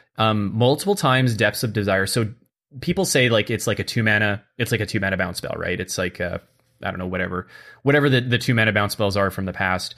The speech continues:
It's not really because you gotta pay three for it. So it's more like three with a mail-in rebate of one.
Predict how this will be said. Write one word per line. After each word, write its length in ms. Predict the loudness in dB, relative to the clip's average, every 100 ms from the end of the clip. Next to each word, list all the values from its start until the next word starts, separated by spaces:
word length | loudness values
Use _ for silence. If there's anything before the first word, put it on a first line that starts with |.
| -20 -20 -6
It's 180 | -4 0
not 200 | 2 4
really 200 | 4 4
because 240 | 4 2
you 60 | 2
gotta 140 | 2
pay 100 | 0
three 220 | 0 0 0
for 160 | -2
it. 80 | -2
So 80 | -2
it's 100 | 0
more 140 | 0
like 260 | 0 -2 -4
three 220 | 0 0
with 100 | 2
a 60 | 0
mail-in 320 | 0 0 -2
rebate 260 | -2 0
of 160 | -2 -4
one. 460 | -6 -2 -2 -2